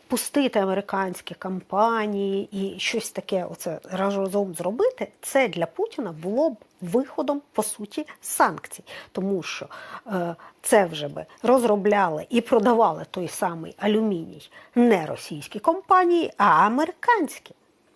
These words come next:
Ну, так би було. Ну, і всі б зробили вигляд, що, ну, ну, так це ж немає стосунку, на, ніби до Росії. Це американські компанії от працюють, продають. Е, напевне, сам розробляти, е, Путін не дуже може.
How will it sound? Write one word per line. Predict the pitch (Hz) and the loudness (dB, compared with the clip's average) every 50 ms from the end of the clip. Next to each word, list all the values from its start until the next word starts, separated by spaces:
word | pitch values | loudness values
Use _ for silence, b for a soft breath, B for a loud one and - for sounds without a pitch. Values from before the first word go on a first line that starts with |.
| b b b b b b b b b b b b b b b b b b - - | b b b b b b b b b b b b b b b b b b -8 -4
Ну, | 202 175 151 - | -4 -4 -2 2
так | - 277 440 427 - | 2 2 2 2 0
би | 214 | -6
було. | 170 151 151 - - - - _ _ _ b b b b b b b b | -8 -8 -10 -14 -14 -18 -20 _ _ _ b b b b b b b b
Ну, | - 190 180 156 | -2 -2 -2 -2
і | 151 156 | -4 -8
всі | - - - 427 | -6 0 2 2
б | - - | 2 2
зробили | - 294 262 185 240 247 208 160 | 2 0 2 4 4 4 4 2
вигляд, | 165 240 330 339 311 277 262 | 0 -2 -2 0 0 -2 -2
що, | - - - 170 | -4 -8 -10 -10
ну, | 175 175 214 311 466 453 302 208 170 | -10 -8 -6 -4 -4 -4 -4 -6 -6
ну, | 165 165 156 - | -10 -12 -12 -12
так | - - - - | -12 -12 -12 -12
це | - 160 143 | -12 -10 -10
ж | - - - - - - - - - | -10 -10 -10 -12 -12 -14 -16 -16 -14
немає | 180 165 156 143 151 226 320 311 294 | -12 -10 -8 -2 0 0 0 0 -2
стосунку, | - - - - - - 208 202 180 - 180 165 170 | -6 -14 -18 -18 -16 -12 -12 -12 -12 -12 -14 -16 -12
на, | 175 | -10
ніби | 185 185 180 160 160 170 | -8 -8 -8 -8 -8 -10
до | 160 185 | -8 -8
Росії. | 160 147 - - - - 147 | -8 -8 -10 -12 -14 -16 -16
Це | - - 285 339 | -12 -10 -8 -8
американські | 330 214 165 151 - - 233 262 320 302 - - - | -8 -8 -10 -12 -12 -12 -10 -8 -8 -10 -10 -16 -20
компанії | - - 165 151 - - 247 339 311 277 254 | -20 -20 -20 -12 -6 -4 -2 -2 -2 -6 -10
от | - - | -12 -14
працюють, | _ - 170 160 - - 269 285 277 - - | _ -16 -16 -14 -12 -8 -8 -8 -8 -8 -12
продають. | - - 156 156 - - - - - _ _ _ - - - B B B B B B B B B B B - 240 | -16 -16 -16 -14 -14 -16 -16 -20 -20 _ _ _ -20 -20 -20 B B B B B B B B B B B -4 0
Е, | 202 202 196 196 - - _ _ _ - _ _ _ _ _ _ - | 2 4 4 4 2 -2 _ _ _ -20 _ _ _ _ _ _ -2
напевне, | 214 220 220 339 415 480 370 311 | -2 2 4 4 4 4 4 2
сам | - - - 254 247 233 196 | 0 2 2 4 4 4 2
розробляти, | 185 180 180 170 170 175 170 170 175 175 160 - - 170 160 156 B B B B B B - 214 | 0 -4 -2 -2 -4 -2 -2 0 0 -2 -2 -4 -6 -10 -10 -10 B B B B B B -10 -10
е, | 185 | -8
Путін | - - 190 185 - 175 170 160 165 170 185 | -6 -4 -6 -4 -4 -6 -4 -4 -4 -2 -2
не | 190 196 | 0 0
дуже | 185 175 180 160 156 160 | -2 -2 -4 -6 -8 -8
може. | 156 151 147 139 143 147 - 233 262 | -10 -10 -10 -10 -10 -10 -8 -10 -10